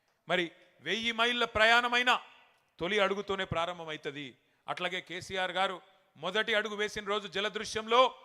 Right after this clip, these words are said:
మకలో పుట్టింది పుబ్బలో పోతదని ఎద్దేవా చేసిండ్రు.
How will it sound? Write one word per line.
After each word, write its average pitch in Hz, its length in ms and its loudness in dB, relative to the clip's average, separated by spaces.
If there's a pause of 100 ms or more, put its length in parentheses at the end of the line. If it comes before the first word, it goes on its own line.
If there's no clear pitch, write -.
(500)
మకలో 220 400 0
పుట్టింది 233 520 -2 (480)
పుబ్బలో 208 340 0
పోతదని 185 440 -6
ఎద్దేవా 170 300 -8
చేసిండ్రు. 147 480 -12